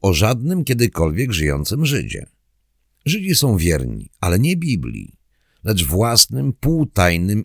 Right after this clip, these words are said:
interpretacjom i tradycjom. Tradycje te zawsze znane były pod różnymi nazwami, takimi jak Miszna, Zohar i Talmudy.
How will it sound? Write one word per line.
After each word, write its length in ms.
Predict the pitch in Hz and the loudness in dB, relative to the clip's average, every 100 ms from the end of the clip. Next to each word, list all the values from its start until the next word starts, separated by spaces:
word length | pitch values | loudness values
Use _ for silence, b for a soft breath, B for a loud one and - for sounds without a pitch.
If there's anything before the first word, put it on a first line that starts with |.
| - | -2
interpretacjom 1120 | 139 156 123 113 82 104 - 82 76 - 117 85 - | -2 0 0 -2 0 0 0 -2 -2 -2 -2 -2 -4
i 100 | 120 | -2
tradycjom. 880 | 127 123 90 65 - - 50 - _ _ _ _ _ _ | -2 0 0 -2 -4 -6 -10 -14 _ _ _ _ _ _
Tradycje 640 | 117 104 113 175 - 85 | 2 4 4 4 2 0
te 140 | - 76 | 0 0
zawsze 400 | 127 - - 135 | 0 0 -2 0
znane 400 | 104 95 87 76 | 0 0 0 0
były 240 | 85 127 | 0 0
pod 220 | - 123 | -2 -2
różnymi 380 | 104 92 110 104 | -2 0 0 0
nazwami, 560 | 95 80 78 67 50 - _ - | -2 -2 -2 -4 -6 -14 _ -8
takimi 340 | 87 92 85 | -4 -2 -2
jak 300 | 64 - _ _ | -2 -8 _ _
Miszna, 640 | 73 90 101 - 101 110 135 _ - | -2 0 2 0 -2 -6 -10 _ -6
Zohar 680 | - 82 80 73 78 76 - _ - | 0 0 0 -4 -6 -8 -14 _ -10
i 100 | - | -4
Talmudy. 680 | 82 80 78 62 - - | 0 0 0 -4 -8 -14